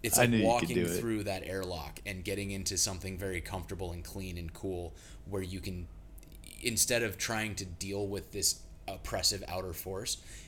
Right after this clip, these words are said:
Speaker 1: you're in a comfortable space where you can actually, you know, be yourself the way that you want to be, not the way that you have to be.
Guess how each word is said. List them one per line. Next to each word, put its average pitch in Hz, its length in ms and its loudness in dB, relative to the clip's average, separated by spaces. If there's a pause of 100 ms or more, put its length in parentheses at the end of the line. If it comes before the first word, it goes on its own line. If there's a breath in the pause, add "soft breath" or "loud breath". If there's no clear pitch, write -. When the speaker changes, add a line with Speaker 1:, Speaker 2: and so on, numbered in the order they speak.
(140 loud breath)
Speaker 1:
you're 95 480 2 (160)
in 110 140 4
a 90 80 -4
comfortable 104 480 -2
space 95 360 0
where 87 120 -6
you 90 120 -6
can 87 140 -6
actually, 87 460 -6 (320)
you 92 80 -8
know, 85 160 -8 (680)
be 98 80 -2
yourself 85 580 -2 (380)
the 95 80 -4
way 90 180 -2
that 87 80 -6
you 82 160 -8
want 90 340 -6
to 80 100 -6
be, 80 160 -8
not 85 240 -8
the 90 40 -6
way 85 140 -4
that 80 80 -6
you 82 120 -6
have 87 320 -8
to 90 60 -8
be. - 200 -10